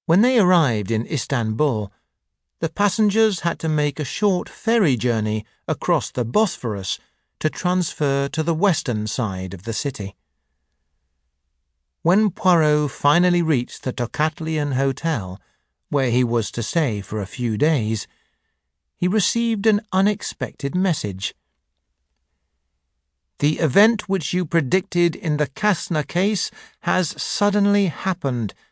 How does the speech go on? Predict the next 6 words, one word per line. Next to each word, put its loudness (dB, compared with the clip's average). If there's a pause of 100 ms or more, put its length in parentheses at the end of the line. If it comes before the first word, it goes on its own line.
(300)
Please 2
return 2 (220)
immediately." 2 (2500)
"I 6
shall 0
have -4